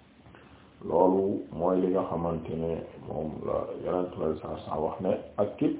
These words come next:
koo xam ne kon daa war a jaar ci ñoom. Hein? Ñi nga xam ne nag ñoom ñoo nekk en suuf, ci suufu, mooy ci biir miqaat yi nag, yi mu délimité yooyu, mu ne ñoom, ñoom seen miqaat mooy fi nga xamante ne mooy ci seen ñoom.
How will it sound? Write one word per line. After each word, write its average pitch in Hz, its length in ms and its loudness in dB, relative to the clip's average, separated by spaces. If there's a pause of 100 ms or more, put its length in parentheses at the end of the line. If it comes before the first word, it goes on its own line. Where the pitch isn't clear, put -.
koo 120 180 6
xam 113 140 0
ne 98 80 0
kon 110 200 2
daa 104 120 6
war 98 140 8
a 90 100 4
jaar 90 280 8
ci 92 60 -6 (100)
ñoom. 80 180 -2 (800)
Hein? 107 240 2 (540)
Ñi 123 100 6
nga 175 160 10
xam 139 160 10
ne 123 80 8
nag 123 180 6
ñoom 113 220 6
ñoo 110 140 4
nekk 104 240 2 (200)
en 90 260 2 (120)
suuf, 92 320 -4
ci 110 160 -2
suufu, 117 400 6 (640)
mooy 101 240 6
ci 120 60 -4
biir 135 260 6
miqaat 101 440 4
yi - 60 -2
nag, 101 180 -4
yi 110 120 2
mu 123 120 4
délimité 98 420 8
yooyu, 80 220 4 (800)
mu 131 100 4
ne 117 120 8
ñoom, 107 260 8
ñoom 101 200 6
seen 98 220 2
miqaat 92 380 0
mooy 90 280 2
fi 110 100 -4
nga 101 180 2
xamante 85 400 0
ne 82 60 -2
mooy 87 240 0
ci - 100 -4
seen 85 160 -2
ñoom. 78 260 -6